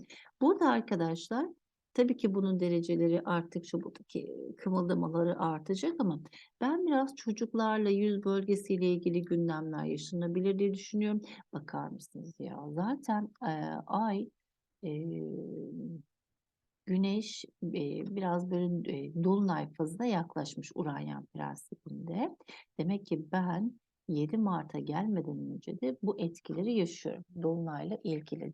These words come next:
bir şeylerin karar verdiğim süreçleri gösteriyor.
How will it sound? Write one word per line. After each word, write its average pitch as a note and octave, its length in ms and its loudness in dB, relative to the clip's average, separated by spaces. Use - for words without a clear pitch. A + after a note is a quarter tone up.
bir F#3+ 40 -4
şeylerin F3 480 -2
karar F#3+ 500 -2
verdiğim D#3+ 400 -2
süreçleri D#3 640 -2
gösteriyor. D3+ 840 -4